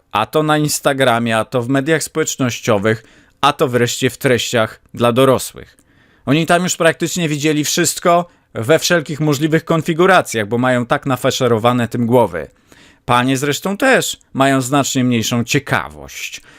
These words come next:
co się może wydarzyć w relacji z mężczyzną. No nie tylko w sypialni, także z-, zdecydowanie poza nią. No bo się napatrzyli,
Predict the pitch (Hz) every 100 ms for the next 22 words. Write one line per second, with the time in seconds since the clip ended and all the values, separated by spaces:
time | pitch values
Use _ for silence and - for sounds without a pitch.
0 | - - 131 - 123 120 120 123 - 127
1 | 143 123 147 127 104 101 107 120 120 117
2 | 113 - 113 123 117 - 123 85 80 71
3 | - _ _ - - - _ - 139 165
4 | 180 185 160 156 127 139 120 117 113 143
5 | 135 113 113 127 - 113 110 123 117 123
6 | 127 117 123 135 165 110 90 78 67 67
7 | _ _ - - - 147 165 175 190 190
8 | 180 170 - - 127 85 82